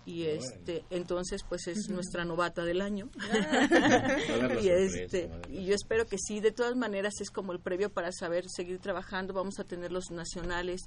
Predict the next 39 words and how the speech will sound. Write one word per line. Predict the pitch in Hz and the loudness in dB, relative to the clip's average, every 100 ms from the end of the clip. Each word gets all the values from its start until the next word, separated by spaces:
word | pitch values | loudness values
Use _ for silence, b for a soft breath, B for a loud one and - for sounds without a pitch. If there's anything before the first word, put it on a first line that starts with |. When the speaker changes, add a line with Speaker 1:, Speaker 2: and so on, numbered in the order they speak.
| B B B | B B B
Speaker 1:
y | 190 | -4
van | 175 170 | 0 0
a | 175 | 0
ser | 180 | -2
en | 170 170 | -2 -2
Ciudad | 165 170 | 0 0
Universitaria, | 175 170 - - - 180 214 | 0 -4 -4 -4 -2 0 -2
si | 208 170 | -2 -6
no | 160 156 160 | -4 -4 -6
nos | 165 160 | -6 -8
dicen | 165 160 | -8 -6
lo | 175 | -4
contrario, | 190 202 226 247 - B B B B | -4 -4 -4 -4 -6 B B B B
este, | 175 175 - - 175 165 160 | -4 -4 -4 -4 -2 -2 -2
de | 175 170 165 | 0 -2 -2
tiro | 202 190 185 | -2 -2 -2
con | 170 175 | -4 -2
arco | 175 170 214 | -4 -6 -6
que | 175 160 160 | -4 -4 -6
no | 160 165 | -8 -8
se | - 180 | -4 -2
dan, | 175 190 262 B B B - | 0 -2 -6 B B B -10
y, | 190 180 180 175 170 165 - - - | -6 -4 -4 -6 -8 -10 -14 -18 -10
y, | 170 165 160 - - | -8 -6 -8 -12 -10
y | 160 160 | -6 -4
realmente | 170 170 175 170 185 185 | 0 0 -2 -4 -4 -4
para | 170 151 | -4 -4
nosotros | 147 170 - 185 | -6 -8 -6 -8
nos | 170 160 | -8 -8
interesa | 160 156 160 - | -8 -6 -8 -8
mucho | 170 160 - 170 | -8 -8 -10 -10
para | - 156 | -6 -6
que | 151 151 | -6 -8
llegue | 156 151 | -6 -6
a | |
ser | 160 147 | -8 -10
una | 151 156 | -8 -8
seleccionada | 151 147 - 147 143 139 139 | -8 -10 -10 -10 -8 -8 -8
nacional | 147 - 151 156 | -8 -8 -8 -8